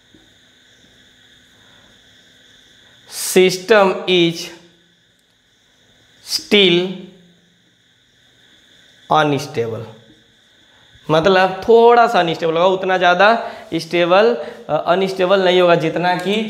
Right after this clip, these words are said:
सिर्फ इसकी बात कर रहे थे, वन की बात कर रहे थे, ठीक है ना, समझ में आया? चलिए अब आते हैं हम लोग third case पे, ये थोड़ा ध्यान देने वाला भी है, ठीक है ना। Third case पे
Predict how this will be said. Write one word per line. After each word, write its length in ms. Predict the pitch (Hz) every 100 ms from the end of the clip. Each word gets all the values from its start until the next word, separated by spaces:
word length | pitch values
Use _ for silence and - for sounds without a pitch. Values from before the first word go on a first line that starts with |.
| - - -
सिर्फ 520 | 185 175 - - -
इसकी 320 | 165 160 180
बात 260 | 160 151 151
कर 100 | 147
रहे 140 | 139 131
थे, 100 | 143
वन 320 | 135 147 147
की 100 | 139
बात 220 | 123 120
कर 120 | 127
रहे 100 | 117
थे, 120 | 131 143
ठीक 100 | 185
है 60 | 208
ना, 100 | 214 214 - - -
समझ 160 | 160 180
में 100 | 190
आया? 180 | 208 202 - - -
चलिए 520 | - 151 120 117 107 - - -
अब 200 | 175 190
आते 240 | 202 202
हैं 60 | 208
हम 120 | 208
लोग 380 | 185 180 180 -
third 340 | 185 170 170 170
case 280 | 160 131 123 -
पे, 160 | - 120 - _ _ _ _ _ _ _ _ _ _ _ _ _ _ _ _ _ _ _ - - -
ये 160 | - 180
थोड़ा 140 | 185 185
ध्यान 260 | 165 175
देने 140 | 185 185
वाला 200 | 180 170
भी 160 | 156
है, 160 | 135 127
ठीक 160 | 165 175
है 80 |
ना। 100 | 180 127 - - - -
Third 280 | 170 170 180
case 220 | 190 190
पे 100 | 190